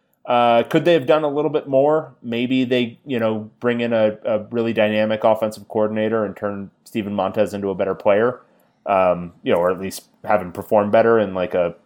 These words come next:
I don't know, some up-tempo, different spread sort of offense, maybe. But I, I really, uh, I would give him the year zero.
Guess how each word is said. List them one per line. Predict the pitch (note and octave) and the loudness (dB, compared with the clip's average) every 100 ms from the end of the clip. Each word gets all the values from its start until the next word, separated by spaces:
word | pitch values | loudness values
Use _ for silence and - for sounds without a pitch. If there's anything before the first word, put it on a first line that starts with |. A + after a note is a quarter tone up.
| - | -12
I | F2+ | -8
don't | E2+ | -6
know, | D#2+ E2 _ | -6 -8 _
some | - G2+ F#2 - | -6 -4 -2 -4
up-tempo, | F#2+ - G2 G2 F#2+ - _ _ _ _ _ | -2 -2 0 0 -2 -4 _ _ _ _ _
different | - A2 A2 G#2+ - | -2 0 0 -4 -6
spread | - C#3 C3 C3+ C3 - _ | -2 4 6 6 0 -16 _
sort | - - D3+ | -8 0 2
of | C#3+ | 6
offense, | D#3 D#3 E3 D#3+ - | 6 6 2 0 0
maybe. | G#2+ C#3+ G3+ G#3+ _ _ _ _ | 2 2 0 -4 _ _ _ _
But | A2+ - G2 F#2+ - | 4 6 6 4 0
I, | A2 G#2+ | 2 4
I | G#2 | 4
really, | A2 G#2 F#2 F2 _ - | 4 2 -2 -8 _ -8
uh, | D#2+ G1+ G1+ - _ _ - - | -6 -6 -8 -16 _ _ -16 -2
I | A#2 | 2
would | B2+ A2 | 4 4
give | A2 | 0
him | F#2+ | -2
the | F#2 | -4
year | F2+ F2+ | -4 -4
zero. | F2 F2 E2+ F2 | -4 -2 0 0